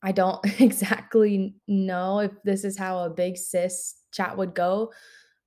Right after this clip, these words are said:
Um, if I had to guess, I would say so, but just more of, like, a talking episode, like we're on FaceTime and we're just chatting, or if we're, pretend like we're getting dinner or having coffee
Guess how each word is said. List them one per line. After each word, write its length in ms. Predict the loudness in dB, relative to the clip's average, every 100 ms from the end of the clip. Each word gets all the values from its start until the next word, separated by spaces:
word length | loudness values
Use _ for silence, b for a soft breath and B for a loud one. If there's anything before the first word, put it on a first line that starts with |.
| _
Um, 320 | -6 -4 -6
if 140 | -6 -4
I 60 |
had 160 | -4 -4
to 80 | -6
guess, 360 | -6 -6 -6
I 100 | -6
would 220 | -4 -4 -4
say 200 | -4 -4
so, 440 | -6 -6 -4 -6 B B B B 0
but 380 | 4 4 2 0
just 220 | 0 2
more 160 | 2
of, 60 | 4
like, 180 | 2 2
a 80 | 0
talking 460 | -2 -4 -2 -4
episode, 680 | -4 -8 -4 0 4 4 0 -8 _ 0
like 220 | 2 4
we're 100 | 2
on 140 | 2
FaceTime 720 | 2 2 2 -2 -12 -12 -12 -16 -10
and 220 | -8 -2
we're 160 | -2 0
just 260 | -4 -8 _ _
chatting, 440 | -4 -4 -4 -10 -2
or 420 | 2 2 2 -2
if 100 | -6
we're, 560 | 0 2 4 2 0 -4 _
pretend 260 | -8 -2 0
like 160 | 0
we're 140 | 0 0
getting 460 | 0 0 0 0
dinner 440 | -2 -4 -6 -10 -10
or 300 | -4 -4 -4
having 340 | -4 -4 -4
coffee 540 | -6 -8 -10 -14 -16